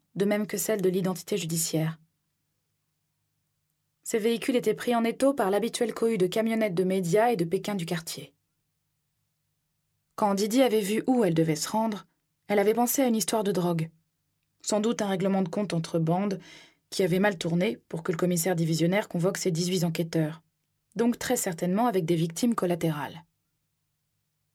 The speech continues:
Peut-être une grand-mère assise dans sa véranda ou des enfants qui jouaient sur le trottoir. Ces choses-là arrivent,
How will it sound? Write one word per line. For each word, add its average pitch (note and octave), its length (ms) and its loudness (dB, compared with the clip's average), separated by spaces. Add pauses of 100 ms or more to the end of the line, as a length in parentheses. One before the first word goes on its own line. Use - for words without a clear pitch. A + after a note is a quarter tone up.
(540)
Peut-être A#3+ 360 0
une A3+ 120 0
grand-mère G#3+ 420 0
assise G#3+ 320 -2
dans G3+ 120 -2
sa G3+ 140 -2
véranda G3 640 0
ou F#3+ 160 -4
des F#3+ 180 0
enfants G3+ 280 -4
qui G3 160 -6
jouaient F#3 180 -2
sur F#3+ 160 -2
le F#3 80 0
trottoir. F3 560 -6 (2000)
Ces - 160 -2
choses-là A3+ 400 2
arrivent, F#3+ 380 -2